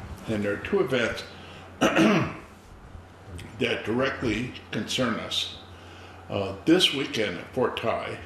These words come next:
they are having a reenactment of Brown's Raids. And if you get a chance to get over to Fort Ty this weekend, uh,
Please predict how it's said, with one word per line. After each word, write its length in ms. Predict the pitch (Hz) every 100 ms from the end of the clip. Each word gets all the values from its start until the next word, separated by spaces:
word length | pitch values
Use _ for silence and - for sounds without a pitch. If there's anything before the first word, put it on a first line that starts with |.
| - 120
they 180 | 107 98
are 160 | 90
having 480 | - 113 107 101 92 -
a 40 |
reenactment 680 | 92 117 113 104 101 104 90
of 120 | 92
Brown's 380 | 95 95 90 -
Raids. 460 | 87 85 - - - - - - - - - - -
And 260 | 123 101
if 140 | 101 -
you 80 | 104
get 260 | 135 147
a 40 | 147
chance 380 | 151 139 131 -
to 80 |
get 180 | - 104
over 240 | 110 117 110 -
to 180 | - 107
Fort 280 | - 98 90
Ty 280 | 95 92 -
this 260 | 104 87 -
weekend, 380 | 95 - 92 90 - - - - - - - -
uh, 280 | 92 85